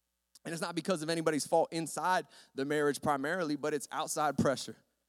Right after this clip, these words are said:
outside circumstances, outside pain that maybe isn't rooted in that relationship, but it comes from outside circumstances, outside figures that serve as stressors and can fracture relationships,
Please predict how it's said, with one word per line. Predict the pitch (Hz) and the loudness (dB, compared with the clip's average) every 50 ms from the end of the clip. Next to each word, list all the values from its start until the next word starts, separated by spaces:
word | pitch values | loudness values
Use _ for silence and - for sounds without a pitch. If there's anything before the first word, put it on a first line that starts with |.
| _ _ _ _ _ _ _ _ - | _ _ _ _ _ _ _ _ 0
outside | 254 - 196 - 202 180 165 156 147 | 0 2 2 4 4 6 4 4 2
circumstances, | - - 151 139 - 139 127 - - 127 113 - 117 107 - - | 4 2 2 2 2 -2 -6 -4 -4 -4 -4 -2 -4 -4 -2 0
outside | 156 170 165 - - 180 156 156 147 135 | 0 0 0 0 2 2 4 4 2 2
pain | - - 165 151 147 143 135 | 0 -2 -2 -2 -4 -4 -4
that | 127 120 123 | -4 -4 -2
maybe | 139 156 160 156 156 175 | -2 -2 -4 -4 -4 -4
isn't | 160 147 156 131 | -4 -2 -4 -6
rooted | 123 120 160 202 208 190 190 165 175 | -4 -2 0 2 2 2 2 0 0
in | 190 185 185 175 151 - - - - - | 0 0 0 0 -2 -4 -8 -16 -8 0
that | - 160 160 131 | 2 2 4 4
relationship, | 143 143 135 147 165 190 185 - 175 139 - - 147 143 123 - | 4 4 4 4 4 2 2 2 2 2 0 2 0 0 -2 -2
but | 139 | -8
it | 127 | -6
comes | - - 180 175 | -4 -4 -4 -4
from | - 196 - | -4 -6 -6
outside | - 156 160 175 - 170 165 170 156 | -6 -6 -6 -6 -4 -4 -4 -2 0
circumstances, | - - 160 - - - - - 127 113 117 - - - - _ _ _ - - - - | 2 2 2 2 0 -4 -6 -4 -4 -6 -6 -8 -12 -16 -16 _ _ _ -20 -20 -8 0
outside | - 156 170 175 - 196 185 170 165 143 | 0 2 2 2 4 6 6 6 6 4
figures | 143 - 175 175 170 156 151 139 117 110 | 4 4 4 4 6 4 4 4 4 2
that | 143 131 - | 0 -2 -2
serve | - - 165 160 151 151 156 120 - | 0 2 4 6 6 6 4 2 0
as | - 131 131 - | 0 0 0 0
stressors | - - - 147 165 165 - - - 147 131 120 113 107 | -2 -2 2 2 2 2 2 0 0 2 2 0 0 -2
and | 117 117 117 | -4 -4 -4
can | - 139 113 | -4 -6 -6
fracture | - - - 127 127 127 - - - 120 | -6 -4 -6 -6 -6 -4 -6 -4 -2 0
relationships, | 117 113 123 139 135 131 - - 113 - - - - - - - | 0 0 0 0 -2 -4 -6 -10 -12 -14 -12 -12 -12 -14 -14 -18